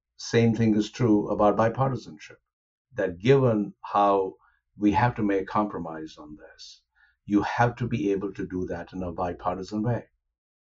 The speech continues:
As we know now, unless Democrats and Republicans both agree on something moving, it is not going to move.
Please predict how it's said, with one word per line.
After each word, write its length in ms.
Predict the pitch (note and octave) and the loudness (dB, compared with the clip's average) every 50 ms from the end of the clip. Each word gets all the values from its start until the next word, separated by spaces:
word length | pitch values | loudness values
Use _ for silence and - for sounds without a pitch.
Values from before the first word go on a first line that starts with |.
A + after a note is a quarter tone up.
| _ _ _ _ _ _ _ | _ _ _ _ _ _ _
As 200 | - G2+ G2+ G2+ | -4 -2 0 2
we 120 | G2+ G#2 G#2+ | 4 6 6
know 200 | A#2 B2 A2+ G#2 | 6 6 4 4
now, 180 | G#2 G2 - | 2 0 -2
unless 360 | F#2 F#2+ G2 G#2 G#2+ G#2 F#2 | -2 0 0 2 0 0 -2
Democrats 580 | E2+ G2 F#2+ G2 G2 - - G2 G2 - - - | -4 -6 -6 -6 -8 -8 -8 -8 -8 -8 -10 -12
and 100 | F#2 F#2+ | -14 -14
Republicans 600 | F#2 - G2 F#2+ F#2 - - - - F#2+ F2+ F2 | -12 -10 -10 -10 -10 -10 -12 -12 -12 -12 -12 -12
both 480 | - E2 E2+ G#2+ A#2+ C3 C#3+ B2+ - - | -16 -8 0 4 4 4 4 4 0 -4
agree 360 | G#2+ G#2 F#2 A#2 A#2 A2 G#2 | -8 -8 -6 -6 -6 -6 -6
on 140 | F#2+ F2+ F2 | -6 -8 -10
something 560 | - - - G#2 G#2 G#2 - G2+ F#2+ F#2+ F#2+ | -8 -6 -4 -2 -2 -4 -4 -8 -8 -6 -4
moving, 480 | G#2 B2 C#3 C3 G#2+ F#2+ F2+ F2 F2 F2 - _ _ _ _ _ _ _ _ - - | -2 0 0 2 2 0 -2 -2 -4 -8 -10 _ _ _ _ _ _ _ _ -4 -2
it 160 | A2 A2 G#2 | 0 2 4
is 260 | G#2+ G#2 G2 - - | 4 4 4 2 0
not 320 | G2 F#2+ G2+ G#2+ - D#2 | -2 0 0 -2 -2 -2
going 160 | - G#2+ G#2+ G#2 | 0 0 2 2
to 60 | G#2+ G#2 | 0 -2
move. 280 | A#2 C#3 C3+ - - | -2 -4 -4 -4 -8